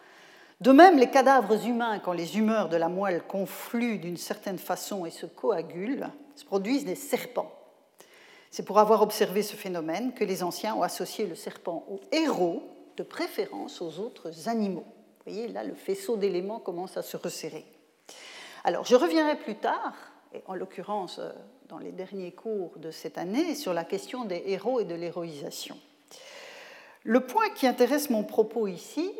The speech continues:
est l'association opérée tant par les superstitieux, hein,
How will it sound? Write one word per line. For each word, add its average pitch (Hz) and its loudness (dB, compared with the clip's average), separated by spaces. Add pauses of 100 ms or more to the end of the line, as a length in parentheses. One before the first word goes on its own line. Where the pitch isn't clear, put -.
(180)
est 196 -4
l'association 220 -2 (800)
opérée 233 0 (300)
tant 440 10
par 233 6
les 214 6
superstitieux, - -8 (360)
hein, 277 -8